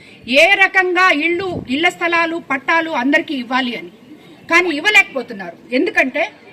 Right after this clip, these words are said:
ఇళ్ళు ఇచ్చున్నారు, కానీ ఆ ఇళ్ళు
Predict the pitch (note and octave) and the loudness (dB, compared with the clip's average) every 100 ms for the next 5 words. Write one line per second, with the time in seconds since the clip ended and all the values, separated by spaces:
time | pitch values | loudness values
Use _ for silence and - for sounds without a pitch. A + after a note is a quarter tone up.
0 | - - - - - G#3+ F4 G#4 - G#4 | -20 -20 -20 -20 -4 0 0 0 -2 0
1 | G4 - - - - - - - _ _ | 2 0 -8 -20 -20 -20 -20 -20 _ _
2 | _ _ _ _ _ _ _ _ - D#4+ | _ _ _ _ _ _ _ _ -4 -2
3 | F4+ A#4+ B4+ - - - - - B3 C#4 | -2 -4 -8 -18 -20 -20 -20 -4 0 0
4 | C#4+ E4+ G4 G#4 | 2 2 2 0